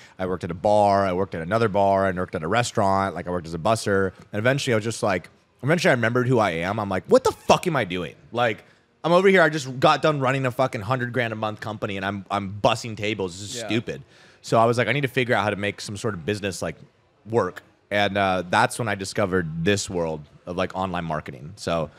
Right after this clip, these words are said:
Speaker 1: that's, like, the next story arc. But yeah, that's, like, that's the end of that story. <laughs> That's the end of that chapter.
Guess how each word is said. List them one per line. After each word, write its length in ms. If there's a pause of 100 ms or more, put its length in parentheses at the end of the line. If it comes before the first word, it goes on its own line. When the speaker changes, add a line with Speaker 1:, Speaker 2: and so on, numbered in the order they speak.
(140)
Speaker 1:
that's, 240
like, 240
the 80
next 280
story 340
arc. 260
But 260
yeah, 200
that's, 320
like, 160
that's 180
the 160
end 180
of 100
that 260
story. 400
<laughs> 40
That's 180
the 120
end 140
of 40
that 200
chapter. 440